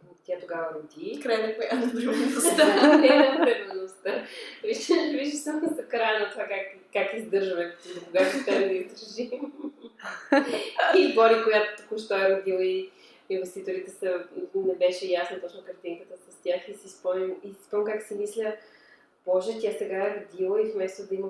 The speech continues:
Speaker 1: възможност да си поеме дъх“, предполагам колко е ангажирана с това да мисли как да спаси компанията, а не да, да обърне внимание на бебето си.
Speaker 2: Ами,
Speaker 1: Много е
Speaker 2: то е,
Speaker 1: жестоко
Speaker 2: то е
Speaker 1: понякога,
Speaker 2: просто
Speaker 1: като се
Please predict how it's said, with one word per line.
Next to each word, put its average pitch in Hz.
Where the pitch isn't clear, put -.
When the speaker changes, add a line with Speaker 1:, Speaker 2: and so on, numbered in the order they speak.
Speaker 1:
възможност 185
да -
си -
поеме 180
дъх“, -
предполагам 185
колко 180
е 170
ангажирана 165
с -
това 170
да 175
мисли 175
как 170
да 165
спаси -
компанията, 160
а 156
не 160
да, 160
да 170
обърне 160
внимание 156
на -
бебето -
си. -
Speaker 2:
Ами, 214
Speaker 1:
Много 254
е 302
Speaker 2:
то -
е, -
Speaker 1:
жестоко 240
Speaker 2:
то -
е -
Speaker 1:
понякога, 208
Speaker 2:
просто 311
Speaker 1:
като 339
се 330